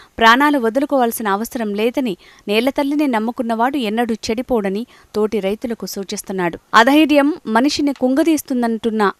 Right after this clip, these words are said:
వెంకటేశ్వర్ రెడ్డి అలియాస్ బాబు తన కోసం ఓ ట్యాగ్ లైన్ కూడా రాసుకున్నాడు. "Born to win but not to fail" అని నమ్ముతున్నాడు. తనకున్న ట్రాక్టర్పై కూడా రాసుకున్నాడు. "చిన్నపాటి సాయం అందిస్తే తాను అద్భుతాలే చేయగలను" అంటున్నాడు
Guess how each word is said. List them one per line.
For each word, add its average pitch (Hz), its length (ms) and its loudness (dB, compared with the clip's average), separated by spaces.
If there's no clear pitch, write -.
వెంకటేశ్వర్ 214 600 -4
రెడ్డి 202 440 -4
అలియాస్ 196 480 -4
బాబు 190 400 0
తన 202 120 -2
కోసం 220 500 -6
ఓ 196 140 -2
ట్యాగ్ 208 360 -4
లైన్ 220 200 -4
కూడా 202 260 -6
రాసుకున్నాడు. 185 680 -4
"Born 277 360 8
to 320 120 4
win 269 160 2
but 208 360 -2
not 214 260 4
to 247 60 0
fail" 208 360 -4
అని 202 180 -2
నమ్ముతున్నాడు. 185 640 -6
తనకున్న 208 360 -4
ట్రాక్టర్పై 214 680 -2
కూడా 202 260 -4
రాసుకున్నాడు. 185 640 -4
"చిన్నపాటి 240 440 0
సాయం 254 400 2
అందిస్తే 247 480 -2
తాను 233 420 2
అద్భుతాలే 262 560 2
చేయగలను" 240 680 -2
అంటున్నాడు 208 580 -4